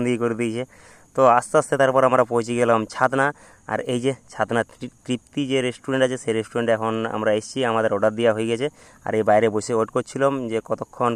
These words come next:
পর আমাদের জিনিসটা আসে। আর ব্যাকগ্রাউন্ডে আমি আছি, সেটাও দেখা দিচ্ছি তোমাদেরকে। এই যে ব্যাকে দেখতে পাচ্ছ আমি বসে আছি, আর এদিকে এরা দুজন। তো এখানে বেশ সুন্দর হাওয়া দিচ্ছিল, ওই জন্য বাইরে একটু বসলাম অর্ডার দিয়ে পরে।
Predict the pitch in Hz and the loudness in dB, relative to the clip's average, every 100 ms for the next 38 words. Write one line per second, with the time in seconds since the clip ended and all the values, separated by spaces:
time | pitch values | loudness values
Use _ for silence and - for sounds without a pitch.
0 | 107 117 110 113 113 113 110 - - _ | 0 2 4 4 2 2 -2 -18 -20 _
1 | - 113 113 123 107 117 143 - 113 110 | -6 -4 0 2 2 2 -6 -4 -2 -2
2 | 101 107 107 117 117 113 110 120 117 120 | 0 -2 2 2 4 4 4 2 0 -2
3 | 113 110 113 117 113 113 117 117 120 - | 0 0 2 -2 -4 -4 -2 -2 -4 -10
4 | - 110 104 104 117 117 117 127 123 - | -10 -6 -2 0 2 0 -2 -2 -2 0
5 | 127 123 117 123 113 123 117 110 110 113 | 0 0 0 0 0 0 0 0 -2 0
6 | 110 107 95 110 113 123 120 - - - | 2 2 0 -2 2 2 0 -8 -20 -20
7 | _ 123 117 127 113 117 - 123 123 110 | _ 0 2 2 2 0 0 2 2 2
8 | 107 117 120 120 - 127 117 117 113 107 | 6 6 6 2 -2 0 2 0 2 4
9 | 110 113 113 110 113 120 123 113 110 117 | 4 2 0 0 2 2 2 2 0 0
10 | 113 117 | 0 0